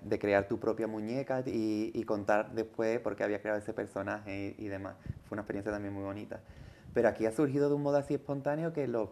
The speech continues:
propios padres han, y, y pr-, y maestros de, de colegio y profesores han creído que la exposición era muy idónea para tratar en, en clase y para que lo,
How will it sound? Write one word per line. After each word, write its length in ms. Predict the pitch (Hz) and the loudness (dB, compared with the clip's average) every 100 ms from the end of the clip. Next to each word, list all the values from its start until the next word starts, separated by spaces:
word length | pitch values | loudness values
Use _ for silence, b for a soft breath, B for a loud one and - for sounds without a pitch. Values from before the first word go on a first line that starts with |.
| - | -6
propios 320 | - 113 147 147 | -2 0 0 -4
padres 440 | - 143 156 160 | -2 0 0 0
han, 480 | 127 117 117 113 113 B B B B B - | 0 0 -4 -6 -8 B B B B B 0
y, 340 | 117 117 120 | 2 2 2
y 40 | 113 | 0
pr-, 180 | 113 - | -2 -2
y 160 | 117 | 0
maestros 500 | 113 107 127 131 131 | 2 2 0 -2 -2
de, 140 | 123 123 | 0 0
de 100 | 123 | 4
colegio 260 | 123 123 | 2 2
y 40 | 127 | -2
profesores 640 | 127 127 - 135 151 165 | -2 -2 0 2 2 0
han 300 | 131 110 110 | -2 -4 -6
creído 400 | 107 123 120 123 123 | -4 0 2 2 0
que 60 | |
la 60 | 120 | -2
exposición 460 | - 113 113 123 127 | -2 -4 -2 -2 0
era 180 | 123 113 | 0 0
muy 580 | 110 113 110 107 104 107 b b b b - | -2 -2 -2 -2 -4 -6 b b b b -2
idónea 460 | 123 117 120 131 131 | 2 4 4 4 2
para 200 | 117 110 | 4 4
tratar 380 | 110 104 113 | 2 4 2
en, 300 | 117 113 113 117 | 2 0 -2 -4
en 140 | 117 | -6
clase 520 | 110 127 131 147 147 | 0 2 2 2 2
y 60 | 151 | 2
para 280 | 139 117 110 | 2 2 2
que 200 | 110 104 | 0 0
lo, 420 | 104 104 107 110 | 2 2 0 -4